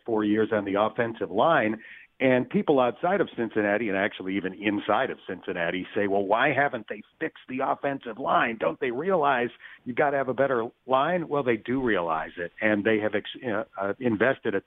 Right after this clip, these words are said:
ton of capital in trying to fix this offensive line. Their last two number one draft picks have been offensive linemen.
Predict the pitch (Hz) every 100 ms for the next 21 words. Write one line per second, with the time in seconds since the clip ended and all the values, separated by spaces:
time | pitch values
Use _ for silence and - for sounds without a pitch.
0 | - 196 190 - 160 180 - 113 107 -
1 | - - - 120 - 151 151 - 151 143
2 | - 139 147 135 131 139 - 110 135 160
3 | 143 104 101 113 135 156 - 175 156 147
4 | 147 135 135 104 120 131 - 123 - 123
5 | 120 117 123 - 120 - 101 98 98 98
6 | 104